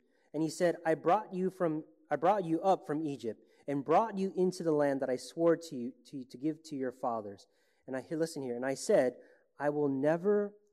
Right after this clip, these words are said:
break my covenant with you.'" God is essentially saying,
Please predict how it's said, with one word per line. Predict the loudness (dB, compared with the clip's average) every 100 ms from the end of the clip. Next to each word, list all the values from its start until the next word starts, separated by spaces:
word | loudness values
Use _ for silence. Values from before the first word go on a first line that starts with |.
| _ -6
break | 4 4 4 -2 -14 _ _ -6
my | -4 -4
covenant | -6 -4 -2 0 -4 -8 -14 -20 -20 _ _ -8
with | -4 -4
you.'" | -8 -16 _ _ _ _ _ _ _ _ _ _ _ _ _ _ _ _ _ _ _ _ _ -6
God | -2 -2
is | -4
essentially | -8 -8 -10 -8 -10
saying, | -8 -8 -8